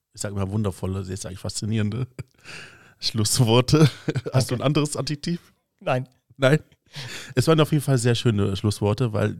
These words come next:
Speaker 1: das habe ich echt nicht erwartet. Weil meistens sagen die Leute immer, reflektiere, lern daraus und
Speaker 2: Ja.
Speaker 1: versuch doch was für dein Leben. Du hast genau was anderes
Speaker 2: Besuch mich
Speaker 1: gesagt.
Speaker 2: auf Facebook und sowas.
Speaker 1: Du bist anders.
Speaker 2: Ich bin anders.
Speaker 1: <laughs> Genau. Geht auf Facebook,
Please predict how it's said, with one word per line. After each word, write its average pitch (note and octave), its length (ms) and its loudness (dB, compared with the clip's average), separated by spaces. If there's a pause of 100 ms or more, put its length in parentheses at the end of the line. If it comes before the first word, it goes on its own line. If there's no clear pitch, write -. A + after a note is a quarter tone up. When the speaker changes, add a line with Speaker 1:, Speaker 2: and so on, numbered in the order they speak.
(160)
Speaker 1:
das - 180 -4
habe C#3 100 0
ich - 80 -10
echt - 100 -6
nicht B2 140 0
erwartet. G#2 400 -4 (400)
Weil G2+ 120 -2
meistens G#2+ 320 -2
sagen A2 160 -2
die G#2+ 60 -4
Leute A2 220 -2
immer, G#2+ 220 -6
reflektiere, B2 640 -4
lern A2+ 240 -2
daraus G#2+ 400 -2
und G2+ 300 -8 (200)
Speaker 2:
Ja. G#2+ 140 -6
Speaker 1:
versuch A2 220 0
doch G2 160 -4
was G2 120 -4
für G#2+ 80 -2
dein F#2+ 160 -2
Leben. G#2+ 400 -2 (220)
Du B2 100 -4
hast D#3 140 -2
genau E3+ 160 -2
was E3 120 -2
anderes E3+ 200 -4
Speaker 2:
Besuch A2 160 -2
mich G#2+ 100 -2
Speaker 1:
gesagt. G#2+ 120 -2
Speaker 2:
auf - 40 -16
Facebook A#2+ 420 -6
und A#2+ 120 -8
sowas. A#2 300 -8
Speaker 1:
Du A2 80 -4
bist C#3 160 0
anders. - 400 -4 (200)
Speaker 2:
Ich - 80 -6
bin A#2+ 140 6
anders. - 400 2
Speaker 1:
<laughs> C3+ 140 0
Genau. B2 280 4 (460)
Geht D3+ 140 2
auf G2 120 4
Facebook, A2+ 580 2